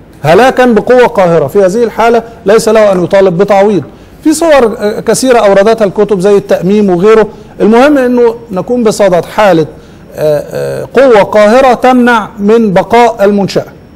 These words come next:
في هذه الحالة لا يح-، لا يحق للعامل أي تعويض. لكن الإغلاق بإرادة صاحب العمل، بمعنى قد يكون الإرادة بخطأ منه وقد يكون بقرار منه. يعني في وقت من الأوقات،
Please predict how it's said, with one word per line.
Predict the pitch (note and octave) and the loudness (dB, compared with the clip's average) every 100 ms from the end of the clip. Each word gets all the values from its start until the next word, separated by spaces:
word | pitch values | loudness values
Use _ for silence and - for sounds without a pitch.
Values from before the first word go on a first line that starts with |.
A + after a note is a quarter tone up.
| - - - - - | -20 -20 -20 -20 -2
في | F3+ | 0
هذه | F#3 C4+ | 2 2
الحالة | C#4+ - A#3+ C4 B3+ | -2 -2 0 2 0
لا | G3+ A3 A3+ | 2 2 2
يح-، | F#3+ G3+ | 0 0
لا | A3 | 0
يحق | G#3 A#3 A3+ | 0 -2 0
للعامل | F#3 F3 G3 G#3+ F#3+ G3+ | -2 0 0 0 -2 0
أي | G#3 | 0
تعويض. | F3 C#3+ A#2+ - - - - - - - - | 0 -4 -6 -10 -18 -20 -20 -20 -20 -12 -4
لكن | G3 B3+ | 0 0
الإغلاق | C4 B3 A#3 D4+ A#3+ | 0 0 2 0 2
بإرادة | A3+ G#3+ A#3+ C#4 C4 G#3+ G3+ - | 2 2 4 4 2 2 0 0
صاحب | - G#3+ G3+ E3 | 0 0 0 -2
العمل، | D#3 D#3 D3 A#2 G2+ - - - - - - - - - - - - - | 0 0 -2 -6 -10 -20 -20 -20 -20 -20 -20 -20 -20 -20 -20 -20 -20 -4
بمعنى | D3+ A3+ C#4 C#4 B3+ - - - | 0 2 2 2 0 -2 -6 -2
قد | F#3+ | 0
يكون | G3+ D4 D4+ | 2 0 -2
الإرادة | B3 A3 C4 B3 | 0 0 2 0
بخطأ | G3 B3+ C#4 A#3+ | 0 0 0 0
منه | A3+ C4+ B3+ | 0 0 0
وقد | G#3 A3 G3+ | 0 0 0
يكون | G3+ C4+ B3+ | 0 0 0
بقرار | A#3+ A3+ A3+ B3+ A3+ | 0 2 2 4 2
منه. | F#3 C#3 - - - - - - - - C#3 | 0 -4 -8 -20 -20 -20 -20 -20 -20 -10 -4
يعني | D#3+ | -2
في | E3 | 2
وقت | G#3+ C#4 D4+ | 2 2 0
من | C4+ C4 | 0 0
الأوقات، | B3+ A#3 G#3 B3 | 2 0 0 0